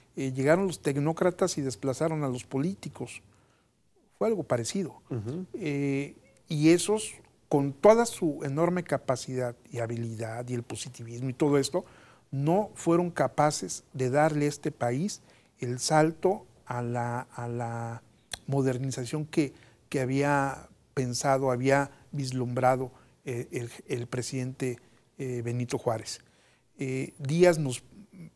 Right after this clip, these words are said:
Speaker 1: sí, con una pa-, gran paz porfiriana, nos mantuvo en un estado semifeudal.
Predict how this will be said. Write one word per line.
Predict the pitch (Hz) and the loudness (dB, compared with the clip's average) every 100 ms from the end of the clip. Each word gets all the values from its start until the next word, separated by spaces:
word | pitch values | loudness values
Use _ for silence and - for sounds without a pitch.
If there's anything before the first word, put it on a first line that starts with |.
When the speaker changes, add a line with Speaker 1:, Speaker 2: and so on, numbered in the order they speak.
| _ _ _ _ - | _ _ _ _ -8
Speaker 1:
sí, | 180 | -6
con | 165 156 | -2 2
una | 175 - | 0 0
pa-, | - | -2
gran | 147 170 180 | 2 2 4
paz | 175 175 | 2 2
porfiriana, | - 160 147 139 143 156 214 - _ _ - | 0 -2 0 0 2 0 -4 -10 _ _ -10
nos | 135 127 | -6 -4
mantuvo | 131 127 123 156 156 165 170 - - | -2 -2 -2 -2 2 4 4 2 -8
en | 135 131 131 | -6 -4 -4
un | 147 | -4
estado | 143 160 147 | 0 2 2
semifeudal. | 143 135 120 - 113 117 110 | 0 -6 -6 -8 -4 -4 -4